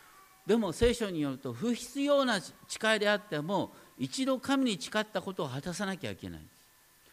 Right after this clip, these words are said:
ヨナタンは食べちゃいけないはずのものを食べちゃったんです。だから、本当はここでヨナタンが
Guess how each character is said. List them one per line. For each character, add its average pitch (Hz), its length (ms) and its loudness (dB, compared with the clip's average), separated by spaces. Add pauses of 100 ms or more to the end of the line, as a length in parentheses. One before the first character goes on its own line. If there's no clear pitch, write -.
(220)
ヨ 208 160 4
ナ 247 140 4
タ 196 160 0
ン 170 120 2
は 196 280 0 (1300)
食 226 140 4
べ 240 80 2
ち 240 80 2
ゃ 196 60 6
い 180 80 2
け 202 120 2
な 202 120 4
い 185 40 4
は 170 120 0
ず 160 100 -4
の 151 180 0
も 151 120 0
の 131 120 0
を 82 140 -8
食 185 120 -2
べ 202 60 -2
ち 175 100 -2
ゃ - 20 2
っ 113 40 -6
た - 140 -14
ん 87 60 -12
で 87 60 -18
す。 - 60 -20 (680)
だ 214 100 0
か 214 100 6
ら、 185 220 4 (580)
本 202 120 -4
当 233 140 -2
は 196 80 2
こ 160 140 -14
こ 165 100 -4
で 147 100 -2
ヨ 170 160 -2
ナ 180 120 -4
タ 139 180 -4
ン 120 140 -4
が 156 260 0